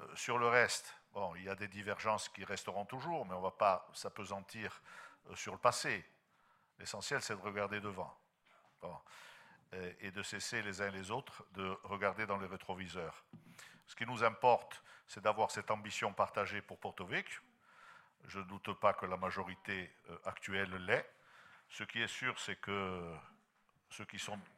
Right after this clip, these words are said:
aujourd'hui dans l'opposition l'ont affirmé et l'ont toujours eu.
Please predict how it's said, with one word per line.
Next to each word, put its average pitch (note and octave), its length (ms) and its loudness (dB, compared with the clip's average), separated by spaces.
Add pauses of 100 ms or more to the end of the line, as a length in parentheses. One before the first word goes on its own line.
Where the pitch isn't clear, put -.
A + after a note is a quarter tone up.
(180)
aujourd'hui G#2+ 400 0
dans G#2 120 4
l'opposition G#2 800 2 (760)
l'ont G#2 260 -2
affirmé A2 680 4 (520)
et F#2+ 60 -4
l'ont G2+ 160 0
toujours A2+ 440 -4
eu. D3+ 120 -6